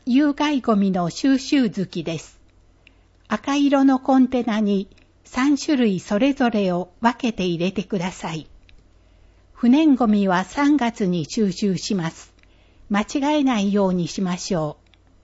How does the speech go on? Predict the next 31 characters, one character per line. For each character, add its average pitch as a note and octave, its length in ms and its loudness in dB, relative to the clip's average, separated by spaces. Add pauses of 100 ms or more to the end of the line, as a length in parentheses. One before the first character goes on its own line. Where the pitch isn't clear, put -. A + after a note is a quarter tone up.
(880)
う。 - 40 -20
携 C#4+ 240 0
行 B3 220 2
缶、 G3 380 -4 (880)
直 A3+ 100 0
管 B3 400 -2
型、 G3+ 480 -4 (360)
缶 A#3+ 280 0
型、 G3+ 500 -4 (400)
電 C4+ 300 2
球 C4+ 260 2
型 A3 420 -2
を G3 260 -2 (320)
新 C#4+ 360 2
聞 D#4 200 6
紙 - 20 -12 (180)
等 B3+ 200 2
に G3 200 2
包 C4+ 380 0
ん A3+ 120 4
で F3+ 160 -2
出 G3+ 160 0
し - 140 -16
て F3+ 120 -2
く F#3+ 160 -6
だ E3+ 140 -4
さ E3+ 240 -8
い。 D3 140 -12 (1300)
乾 C4+ 280 4
電 A3+ 300 0
池、 F3 240 -8